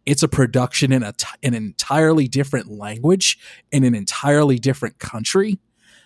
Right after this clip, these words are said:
uh, there is really no excuse for that at all.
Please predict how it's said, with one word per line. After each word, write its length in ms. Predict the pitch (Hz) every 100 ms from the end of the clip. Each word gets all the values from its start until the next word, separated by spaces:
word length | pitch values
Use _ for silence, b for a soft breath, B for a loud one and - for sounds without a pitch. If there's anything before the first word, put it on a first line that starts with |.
| b
uh, 60 | - -
there 420 | 170 170 277 247
is 440 | 160 120 113 110 131
really 400 | 165 131 120 113
no 340 | 131 139 101
excuse 520 | - - - 117 104
for 180 | - 92
that 220 | 110 98
at 80 | 85
all. 360 | 98 95 90